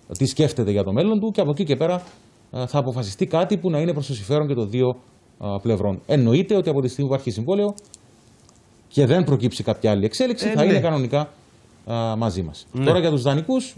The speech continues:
Speaker 1: ναι, είναι γεγονός ότι αξιολογήθηκαν μέσα στην σεζόν και, ε, θα πάρουν, ε, την κλίση τους κι αυτοί, να είναι με την ομάδα μας και από εκεί και πέρα, ε, στο πέρασμα του χρόνου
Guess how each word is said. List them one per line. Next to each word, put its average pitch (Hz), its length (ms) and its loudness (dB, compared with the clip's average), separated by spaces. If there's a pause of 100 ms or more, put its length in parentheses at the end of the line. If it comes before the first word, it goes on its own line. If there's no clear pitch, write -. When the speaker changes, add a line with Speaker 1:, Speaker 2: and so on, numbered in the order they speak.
Speaker 1:
ναι, 185 300 0 (420)
είναι 175 140 0
γεγονός 151 380 2
ότι 160 260 -2 (240)
αξιολογήθηκαν 123 720 2
μέσα 110 200 -2
στην 98 440 -6
σεζόν 131 480 -2 (140)
και, 220 120 -2 (640)
ε, 113 240 -4 (320)
θα 143 220 -4
πάρουν, 120 500 0 (640)
ε, 101 80 -6 (480)
την 120 140 0
κλίση 113 260 2
τους 95 140 -12
κι - 80 -6
αυτοί, 190 340 -4 (100)
να 113 120 -4
είναι 117 140 0
με 104 80 0
την 92 120 -6
ομάδα 208 220 -2
μας 233 140 -6
και - 100 -4
από 160 80 0
εκεί 175 100 -4
και 143 120 -2
πέρα, 175 260 -2 (440)
ε, 107 160 -2
στο - 420 -2 (440)
πέρασμα 113 640 2
του 107 80 -6
χρόνου 165 460 0